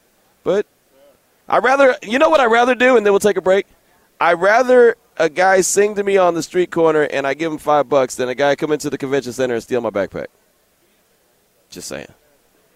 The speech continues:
<laughs> And by the way, as I say that, police dogs are walking by.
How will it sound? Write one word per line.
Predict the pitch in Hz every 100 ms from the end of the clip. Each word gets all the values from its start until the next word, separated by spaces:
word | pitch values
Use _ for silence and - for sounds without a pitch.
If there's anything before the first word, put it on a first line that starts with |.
| _
<laughs> | - - 120 _ _ _ _ _ _ _
And | 147 135
by | 143
the | 117
way, | 110 107
as | 92 110
I |
say | 104 123 110
that, | 101 - -
police | 113 120
dogs | 104 101 90 87
are | 92
walking | 90 90 90
by. | 85 80 101